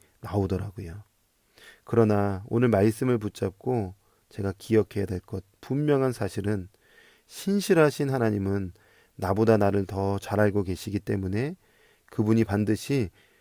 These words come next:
그분의 손에 이끌려 나를 붙잡아 주시고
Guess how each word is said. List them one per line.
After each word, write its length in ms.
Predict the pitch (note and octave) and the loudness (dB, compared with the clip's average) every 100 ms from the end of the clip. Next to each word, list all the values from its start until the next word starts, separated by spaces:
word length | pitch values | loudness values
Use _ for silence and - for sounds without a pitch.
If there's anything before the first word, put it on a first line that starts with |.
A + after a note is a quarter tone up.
| _ - | _ -10
그분의 560 | - C3 D3+ D3 C#3+ | -4 2 4 8 6
손에 340 | C#3+ - D3 C3+ | 4 0 2 2
이끌려 720 | - A2 - A2+ G#2+ G#2 G#2+ - _ | 2 -2 2 4 6 4 0 -10 _
나를 260 | F#2+ F#2 G2 | -4 -2 -2
붙잡아 420 | G#2+ - G2 G2 | -2 0 2 0
주시고 680 | F#2 D#2+ F2+ F#2 G2 C#3+ | -4 -12 -12 -8 -6 -6